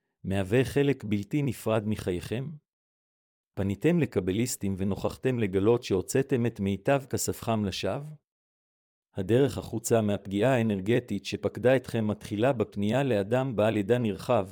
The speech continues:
ועמוק בהסרת כישופים על פי הקבלה המחויב עליכם.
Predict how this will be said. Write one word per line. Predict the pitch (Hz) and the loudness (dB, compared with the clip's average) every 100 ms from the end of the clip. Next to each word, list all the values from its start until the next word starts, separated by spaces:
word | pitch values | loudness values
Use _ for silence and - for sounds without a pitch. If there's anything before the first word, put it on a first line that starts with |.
| 92 | -4
ועמוק | 98 110 131 | -2 0 -2
בהסרת | 101 98 - 101 127 | 0 0 2 0 0
כישופים | - 110 110 - 139 131 | -2 -6 -6 -2 -2 0
על | 104 | 0
פי | 98 123 | 0 0
הקבלה | 120 104 104 127 131 | 2 2 2 2 2
המחויב | 113 - 101 113 120 | -2 -2 0 2 2
עליכם. | 98 - - 64 57 | 0 -2 -8 -10 -12